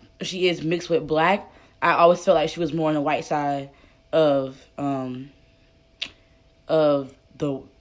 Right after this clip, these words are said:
how can I say it? Of, I don't know how to say it. I just feel like she was more on the white side. And I'm not trying to say that as, like, a, a rude remark. I just felt like she just, to me, I did, I didn't think she connected with us as a,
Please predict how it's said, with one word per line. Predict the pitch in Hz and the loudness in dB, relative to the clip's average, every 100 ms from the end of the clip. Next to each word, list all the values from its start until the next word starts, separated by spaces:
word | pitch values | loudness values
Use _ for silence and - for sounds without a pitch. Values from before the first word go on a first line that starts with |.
| - | -18
how | 180 214 | -12 -10
can | 208 151 | -10 -10
I | 143 | -12
say | - 135 | -12 -14
it? | 139 - - _ _ _ - | -14 -16 -20 _ _ _ 0
Of, | 160 147 - _ _ _ - | 2 2 -8 _ _ _ -6
I | 240 | -2
don't | 160 | -2
know | 143 | -2
how | 135 | -6
to | 135 | -8
say | - - | -10 -12
it. | - - - | -14 -18 0
I | 190 | 4
just | 185 | 4
feel | 180 | 4
like | 160 | 0
she | 165 | -2
was | 143 | -6
more | 135 | -6
on | 135 | -6
the | |
white | 131 135 - | -6 -10 -10
side. | - - - - - - | -12 -12 -16 -20 -10 0
And | 196 | 2
I'm | |
not | 233 233 | 2 2
trying | 208 | 0
to | 175 | 0
say | - - 175 | -2 2 4
that | 170 | 4
as, | 156 151 | 2 -2
like, | 151 | -4
a, | 147 143 139 - - | 0 -2 -2 -8 -4
a | 147 | -2
rude | 143 160 165 | 0 -2 0
remark. | 147 139 143 160 | -2 0 0 0
I | 139 156 | -2 -4
just | 147 | -2
felt | 156 | -2
like | 127 143 | -2 -4
she | - 147 | -6 -6
just, | 143 135 - _ _ _ _ _ _ _ _ - | -4 -6 -12 _ _ _ _ _ _ _ _ 2
to | 247 | 4
me, | 190 196 214 226 - _ - | 4 4 0 -2 -8 _ 0
I | 175 | 2
did, | 175 165 170 | 2 0 0
I | 170 | 0
didn't | 165 | 0
think | 170 156 | -2 -4
she | - | -4
connected | 156 151 151 147 143 | -4 0 -2 -2 -6
with | 143 - | -6 -2
us | 147 131 - - _ _ _ _ | -4 -4 -12 -20 _ _ _ _
as | 151 | -6
a, | 147 | -4